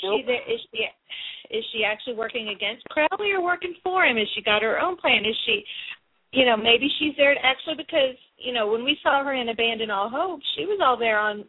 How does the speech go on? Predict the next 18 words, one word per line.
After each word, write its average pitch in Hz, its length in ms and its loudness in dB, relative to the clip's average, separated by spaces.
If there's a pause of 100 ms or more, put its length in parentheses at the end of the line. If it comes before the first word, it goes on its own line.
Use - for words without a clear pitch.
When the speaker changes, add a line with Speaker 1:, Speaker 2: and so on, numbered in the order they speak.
(520)
Speaker 1:
Lucifer's 262 560 0
side. - 320 -4 (580)
What 233 340 6
if 269 160 4 (220)
she 277 600 -6 (720)
knows 254 580 4
maybe 277 420 0
that 262 200 2 (100)
that 240 180 2
is 254 220 2
a 453 140 -6
piece 311 180 -6
of 226 100 -8
Lucifer 214 840 -8
in 202 340 -14
Castiel 202 680 -4
now, 185 340 -6
and 196 180 -10